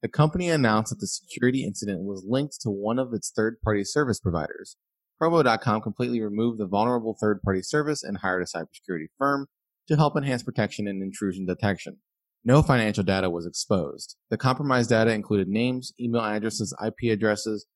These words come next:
approximate locations, gender, and encrypted hashed and salted passwords.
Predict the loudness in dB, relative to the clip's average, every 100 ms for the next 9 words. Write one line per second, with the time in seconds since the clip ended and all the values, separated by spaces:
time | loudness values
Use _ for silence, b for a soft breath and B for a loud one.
0 | _ _ -4 2 2 2 -4 -4 -4 0
1 | 0 0 -6 -8 -4 -2 0 0 -2 _
2 | -2 2 2 2 2 2 2 4 2 0
3 | -4 0 2 2 0 4 4 4 -4 -8
4 | -8 -10 -20